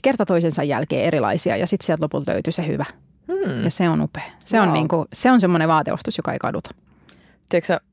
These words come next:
Speaker 2: semmonen taas, mikä mua kaduttaa, semmonen ostos. Tää ei liity vaatteisiin. Ää, tää liittyy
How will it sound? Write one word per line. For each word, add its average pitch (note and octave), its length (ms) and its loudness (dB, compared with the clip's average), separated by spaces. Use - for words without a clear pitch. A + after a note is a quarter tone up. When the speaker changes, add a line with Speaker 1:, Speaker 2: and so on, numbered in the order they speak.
Speaker 2:
semmonen D#3+ 380 0
taas, D3 180 -2
mikä D3+ 160 2
mua D#3 200 2
kaduttaa, D#3+ 600 0
semmonen B2+ 400 -2
ostos. - 460 -2
Tää D#3+ 120 4
ei D#3+ 60 4
liity D#3+ 220 0
vaatteisiin. C#3 800 2
Ää, D3 340 4
tää G3+ 180 2
liittyy F#3+ 420 2